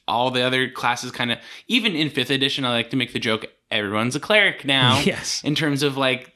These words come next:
Speaker 1: things that everyone can do that used to kinda be the cleric's ballpark. And I will admit he was a little, he or she, I'm not assuming this cleric's gender.
Speaker 2: <laughs>
Speaker 1: Whoa.
Speaker 2: In your case, you're
Speaker 1: But,
Speaker 2: a he,
Speaker 1: but
Speaker 2: so
Speaker 1: the
Speaker 2: your cleric
Speaker 1: clerics,
Speaker 2: could probably be a he.
Speaker 1: clerics
Speaker 2: I don't
Speaker 1: were
Speaker 2: know.
Speaker 1: pretty O P, and I loved it.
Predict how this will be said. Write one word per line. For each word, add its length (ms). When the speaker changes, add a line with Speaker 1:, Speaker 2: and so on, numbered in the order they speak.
Speaker 1:
things 240
that 100
everyone 340
can 160
do 280
that 140
used 220
to 80
kinda 200
be 120
the 140
cleric's 440
ballpark. 540
And 100
I 60
will 220
admit 280
he 100
was 140
a 60
little, 480
he 180
or 60
she, 360
I'm 60
not 100
assuming 260
this 120
cleric's 340
gender. 440
Speaker 2:
<laughs> 60
Speaker 1:
Whoa. 600
Speaker 2:
In 140
your 160
case, 320
you're 100
Speaker 1:
But, 80
Speaker 2:
a 40
he, 160
Speaker 1:
but 100
Speaker 2:
so 80
Speaker 1:
the 60
Speaker 2:
your 100
cleric 140
Speaker 1:
clerics, 300
Speaker 2:
could 100
probably 380
be 160
a 20
he. 60
Speaker 1:
clerics 380
Speaker 2:
I 40
don't 80
Speaker 1:
were 40
Speaker 2:
know. 60
Speaker 1:
pretty 280
O 180
P, 280
and 100
I 40
loved 420
it. 160